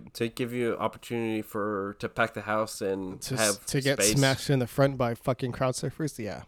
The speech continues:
Speaker 2: That's what it
Speaker 1: Although I
Speaker 2: is.
Speaker 1: did not like their crowd sur-, surfing policy.
Speaker 2: It's,
Speaker 1: They
Speaker 2: it's,
Speaker 1: should have.
Speaker 2: yeah,
Speaker 1: Yeah,
Speaker 2: it's
Speaker 1: they
Speaker 2: because
Speaker 1: should
Speaker 2: they
Speaker 1: have.
Speaker 2: have an open floor. 'Cause when I saw A B R in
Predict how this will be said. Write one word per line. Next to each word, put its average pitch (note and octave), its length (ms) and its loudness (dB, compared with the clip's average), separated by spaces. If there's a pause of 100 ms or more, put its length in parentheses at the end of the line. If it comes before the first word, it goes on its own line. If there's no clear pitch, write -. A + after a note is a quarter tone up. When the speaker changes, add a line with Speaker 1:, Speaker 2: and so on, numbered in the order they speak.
(560)
Speaker 2:
That's - 80 -6
what B2+ 60 12
it C#3+ 40 12
Speaker 1:
Although C#3+ 340 10
I C#3+ 40 10
Speaker 2:
is. B2 60 4
Speaker 1:
did D3 140 6
not C#3+ 180 6
like C3+ 200 2
their B2+ 120 0
crowd A#2+ 340 2
sur-, A2+ 320 0 (140)
surfing A2+ 440 0
policy. G2 480 -2
Speaker 2:
It's, F#2 120 -8
Speaker 1:
They C#3 120 0
Speaker 2:
it's, - 80 -2
Speaker 1:
should A#2 160 0
have. G#2 180 0 (580)
Speaker 2:
yeah, A2 140 -2
Speaker 1:
Yeah, G#2 140 0
Speaker 2:
it's C3 100 -8
Speaker 1:
they E3 100 -2
Speaker 2:
because G3 220 4
Speaker 1:
should F3+ 80 6
Speaker 2:
they F3+ 40 10
Speaker 1:
have. E3+ 100 8
Speaker 2:
have D3 120 6
an - 0 -
open C3 300 0
floor. C3 260 2
'Cause B2 300 0
when B2+ 120 2
I C3+ 80 2
saw C#3+ 300 4
A C3 160 2
B C3 140 0
R C3 180 2
in A2 160 -6